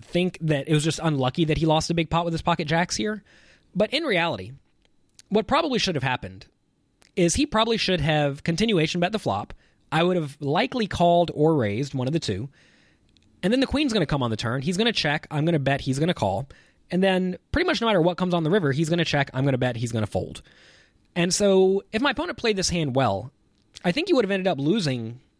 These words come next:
maybe, like, fifteen or twenty big blinds at the most.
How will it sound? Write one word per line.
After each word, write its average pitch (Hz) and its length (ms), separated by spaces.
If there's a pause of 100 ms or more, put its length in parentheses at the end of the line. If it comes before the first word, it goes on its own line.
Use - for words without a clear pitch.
(760)
maybe, 143 280
like, 156 180
fifteen 180 380
or 175 60
twenty 165 260
big 160 140
blinds 175 480
at 151 100
the 143 60
most. 147 440